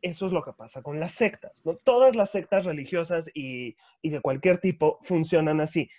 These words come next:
Llega un momento en donde ya, como todo es válido, empiezan a tener unas ideas verdaderamente absurdas, pero como no hay nadie que diga eso,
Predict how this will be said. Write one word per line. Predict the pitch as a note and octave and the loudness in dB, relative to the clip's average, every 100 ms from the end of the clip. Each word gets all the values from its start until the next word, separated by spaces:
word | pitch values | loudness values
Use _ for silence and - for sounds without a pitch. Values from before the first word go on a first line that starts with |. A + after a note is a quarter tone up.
| _ | _
Llega | G3 G#3+ | 6 8
un | |
momento | F#3+ F3+ F3+ | 8 6 4
en | E3+ | 0
donde | D3+ D3 | 0 2
ya, | F3+ F3+ | 2 2
como | D#3 C3+ | -2 -4
todo | - A3+ A3+ | 2 6 6
es | G3+ | 6
válido, | G3+ F3+ E3+ | 4 4 4
empiezan | E3+ D#3+ E3 | 2 0 -6
a | D#3 | -6
tener | C#3+ | -4
unas | D3+ C#3 C3 | -4 -6 -6
ideas | B2+ C3 - - - | -6 -6 -8 -20 -6
verdaderamente | D3+ C#3 C#3+ D3+ D#3 D3 D3+ D3+ - _ _ _ | 0 2 2 0 -2 -2 2 0 0 _ _ _
absurdas, | D#3 - - G#3+ G#3 F3+ F#3 A3 - _ | -2 -2 -2 4 6 6 4 0 -12 _
pero | D3+ | -4
como | C#3+ C3+ | -2 0
no | G3 | 4
hay | C4+ | 6
nadie | C4 C4 | 6 4
que | C4 | 0
diga | A#3+ A#3 G#3 | 0 0 0
eso, | F#3+ E3 E3 | -2 -4 -6